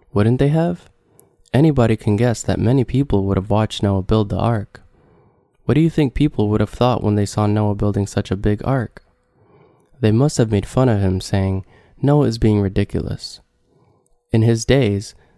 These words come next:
there must have been almost no ship as big as the ark. People in his village must have come into the ark to look around while Noah was still building it. If we had been there,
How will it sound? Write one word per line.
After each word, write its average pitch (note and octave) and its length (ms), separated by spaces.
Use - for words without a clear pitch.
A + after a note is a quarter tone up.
there G#2+ 120
must B2 240
have D3+ 100
been B2+ 160
almost G#2 380
no G#2 240
ship - 400
as G2+ 160
big G#2+ 220
as G2+ 100
the G2 160
ark. - 380
People C#3 320
in D#3+ 120
his C3+ 200
village A#2 460
must A2+ 280
have G#2 140
come B2+ 200
into C#3 200
the G2+ 160
ark G2 300
to - 140
look G#2+ 240
around G2+ 600
while G2+ 180
Noah A2+ 340
was A2 160
still G#2+ 240
building A2 380
it. F#2+ 160
If - 160
we B2+ 120
had A2+ 180
been C3+ 220
there, G2+ 260